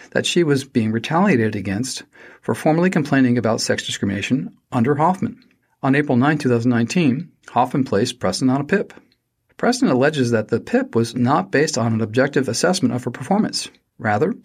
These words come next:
it was in retaliation for Preston's complaints about sex discrimination in Hoffman's district. The court denied the employer's motion to dismiss based on Preston's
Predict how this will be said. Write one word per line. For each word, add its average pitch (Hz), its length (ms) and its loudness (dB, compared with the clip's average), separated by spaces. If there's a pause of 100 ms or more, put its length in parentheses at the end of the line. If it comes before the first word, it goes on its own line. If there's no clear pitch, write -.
(480)
it - 60 2
was 160 140 0
in 160 80 2
retaliation 151 600 2
for 123 100 -2
Preston's 127 420 0
complaints 180 400 0
about 110 200 -2
sex - 240 -2
discrimination 117 680 -2 (200)
in 135 100 0
Hoffman's 123 460 -2
district. - 460 -2 (680)
The 160 100 0
court 269 240 0
denied 160 340 2
the 135 80 4
employer's 147 420 2
motion 131 300 2
to 127 60 -10
dismiss 123 480 -2
based 120 280 -2
on 113 160 0
Preston's 120 520 0